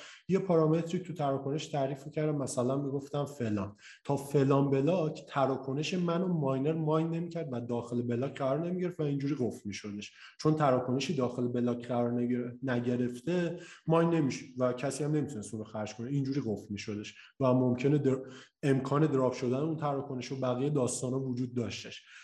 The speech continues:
اه، بیپ شصت و پنج اومد سی ال تی وی رو مع-، معرفی کردش که اینجا ما به،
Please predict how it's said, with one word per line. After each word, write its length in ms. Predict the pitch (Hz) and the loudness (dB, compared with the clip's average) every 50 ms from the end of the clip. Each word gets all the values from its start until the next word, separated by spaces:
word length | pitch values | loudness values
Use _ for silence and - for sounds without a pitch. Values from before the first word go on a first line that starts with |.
| - _ _ | -20 _ _
اه، 200 | 147 151 156 151 | 2 4 4 4
بیپ 300 | 147 147 165 190 - 226 | 4 2 0 0 0 0
شصت 360 | 208 - 175 151 139 - - | -2 0 -2 -4 -4 -4 -6
و 40 | 151 | -6
پنج 280 | - - 160 180 170 170 | -2 0 0 0 0 0
اومد 200 | 156 160 175 170 | 0 -2 -2 -4
سی 240 | - - - 135 131 | -6 -4 0 0 2
ال 120 | 127 120 | 2 0
تی 160 | - - 127 | 0 -2 -2
وی 140 | 123 143 175 | 0 0 0
رو 80 | 208 214 | 2 2
مع-، 320 | 214 214 214 208 208 - - - - - _ | 2 2 2 0 0 -2 -6 -10 -18 -10 _
معرفی 480 | 170 180 180 180 180 180 175 180 180 175 | 0 2 2 2 2 0 -2 -6 -8 -8
کردش 460 | - 180 175 175 180 175 170 - - | -6 -4 -4 -2 -2 -2 -4 -4 -2
که 80 | - 185 | -2 -2
اینجا 420 | 180 160 151 143 143 170 196 190 | 0 2 0 2 2 2 2 2
ما 280 | 156 147 160 165 170 190 | 0 -2 -2 -2 -2 -2
به، 340 | 165 151 135 147 143 139 | -2 0 0 0 2 2